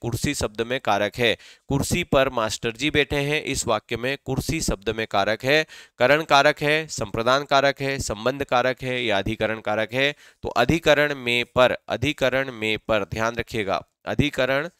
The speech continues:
में पर, अधिकरण में पर, इस प्रश्न का करेक्ट आंसर होता है डी, इस प्रश्न का करेक्ट आंसर होता है डी।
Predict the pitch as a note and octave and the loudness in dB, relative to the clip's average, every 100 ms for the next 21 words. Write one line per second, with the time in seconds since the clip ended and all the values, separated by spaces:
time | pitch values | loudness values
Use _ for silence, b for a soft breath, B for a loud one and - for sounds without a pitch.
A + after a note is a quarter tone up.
0 | _ _ _ G#2+ A2+ B2 B2 A#2 _ B2+ | _ _ _ -6 -2 0 0 -4 _ 2
1 | A#2 - - G2+ A#2+ C#3 C3 C3 C3+ A2+ | 4 2 -8 -6 -4 -2 -2 -2 -4 -6
2 | G#2+ - A#2 G2 A#2+ - B2+ A2+ A#2+ A#2+ | -6 -2 -2 -2 -4 -4 -4 -4 -6 -4
3 | C3 - A2+ A#2+ - G#2+ G#2+ A2+ G#2 - | -4 -2 -2 -2 -2 -6 -4 -6 -6 -4
4 | G2 A2 A#2 D3+ A#2+ b b b C3+ D3+ | -6 -4 2 2 2 b b b -4 0
5 | - A#2+ C3 A#2+ B2+ B2+ - A2+ A#2 - | 0 0 -2 -2 2 0 0 0 0 2
6 | A2 G2+ A#2+ G#2+ G#2 G2+ G#2 G#2+ B2 | -2 -2 -4 -4 -2 -2 0 0 -2